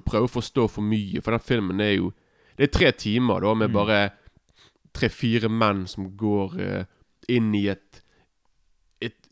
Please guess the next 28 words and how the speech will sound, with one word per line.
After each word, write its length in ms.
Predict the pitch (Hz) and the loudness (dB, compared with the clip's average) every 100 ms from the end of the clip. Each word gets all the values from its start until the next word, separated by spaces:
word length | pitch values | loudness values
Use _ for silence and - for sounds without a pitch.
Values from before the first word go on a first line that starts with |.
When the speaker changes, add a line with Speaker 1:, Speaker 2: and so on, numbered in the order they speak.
| _ - | _ 0
Speaker 1:
ødeland. 760 | 127 120 131 135 135 113 107 - | 2 4 2 4 4 4 2 -2
Altså, 180 | 139 147 | 0 0
f-, 100 | - | 0
altså, 180 | 151 151 | -2 2
filmen 280 | 202 160 110 | 4 4 4
handler 220 | 113 147 | 4 4
liksom 180 | 156 131 | 4 4
om 180 | 123 120 | 4 4
en 100 | 113 | 2
fyr 480 | - - 107 95 - _ _ | -2 -4 -2 -4 -8 _ _
som 180 | - 117 | -6 0
er 120 | 131 | 2
en 60 | 113 | 2
stalker, 720 | - - 135 123 - 98 117 - _ _ _ | -2 2 4 4 0 0 0 -2 _ _ _
som 320 | - 123 113 - _ | 0 0 0 -8 _
bringer 520 | 127 117 127 131 143 | 0 4 6 4 2
folk 580 | 123 - 139 117 - - - _ - | 0 4 4 4 0 -10 -20 _ -20
fra 460 | - - 135 131 104 | -8 -4 4 6 6
byen 460 | 104 139 131 110 98 | 4 -2 2 0 0
og 160 | 113 - | -2 -2
inn 220 | 147 131 | 0 0
til 320 | 123 - 107 98 | 0 0 0 0
en 140 | 104 | -2
sånn, 260 | 104 127 107 - _ _ - | 0 0 0 -4 _ _ 0
i 100 | 120 | 2
noe 240 | 113 117 | 4 4
som 160 | - 120 | 4 4
heter 340 | 110 - 104 | 4 2 0